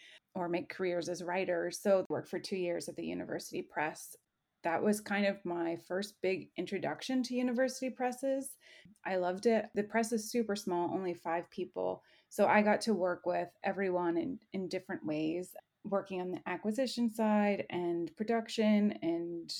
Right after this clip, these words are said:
copy editing. So it was a great experience, and I really wanted to stay after I graduated, but there wasn't a job at the time. So then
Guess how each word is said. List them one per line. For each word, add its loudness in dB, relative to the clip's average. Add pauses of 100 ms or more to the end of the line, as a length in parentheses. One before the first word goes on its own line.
copy 0
editing. 2 (280)
So 4
it 8
was 4 (140)
a 10
great 8
experience, 2
and 2
I 2 (580)
really 10
wanted 4
to -6
stay 2
after -2
I 0
graduated, 2
but -2
there 4
wasn't 0
a -2
job 0 (540)
at -8
the -8
time. 0 (240)
So -2
then 2